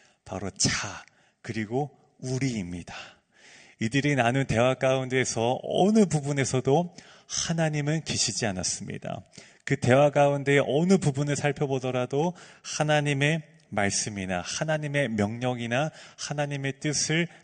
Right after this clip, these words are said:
발견할 수 없습니다. 대홍수 이후에 분명히 하나님께서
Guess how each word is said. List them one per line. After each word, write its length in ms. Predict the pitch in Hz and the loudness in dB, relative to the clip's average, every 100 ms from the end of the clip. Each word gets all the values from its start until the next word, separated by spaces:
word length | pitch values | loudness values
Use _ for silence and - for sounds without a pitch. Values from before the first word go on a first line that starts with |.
| - | -12
발견할 560 | - 98 101 107 101 | -4 -4 -2 0 0
수 340 | 95 - 131 143 - _ | 0 -2 -2 -4 -8 _
없습니다. 720 | - - - - 101 92 95 - _ _ _ _ _ _ - - - - - - | -14 -8 -6 -6 -8 -6 -8 -10 _ _ _ _ _ _ -12 -12 -12 -20 -20 2
대홍수 640 | 131 143 175 180 - 151 | 4 6 4 2 2 2
이후에 600 | 131 135 127 117 107 104 - | 0 0 0 0 0 0 -4
분명히 480 | - 123 139 139 135 | -10 -6 -2 -2 -2
하나님께서 880 | - 156 151 143 135 120 - 147 | -2 -2 -2 -4 -2 -2 0 -2